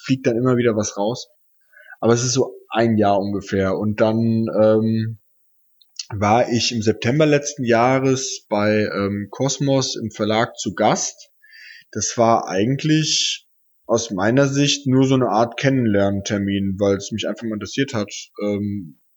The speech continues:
die Leute bei Kosmos mal kennenzulernen, ähm, die Redaktion dort. Und, ähm,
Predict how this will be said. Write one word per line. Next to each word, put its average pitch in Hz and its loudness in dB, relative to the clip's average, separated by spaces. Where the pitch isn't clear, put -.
die 117 2
Leute 127 4
bei 117 2
Kosmos 127 -2
mal 113 -4
kennenzulernen, 123 -2
ähm, 104 0
die 110 0
Redaktion 117 0
dort. 135 2
Und, 113 0
ähm, 110 2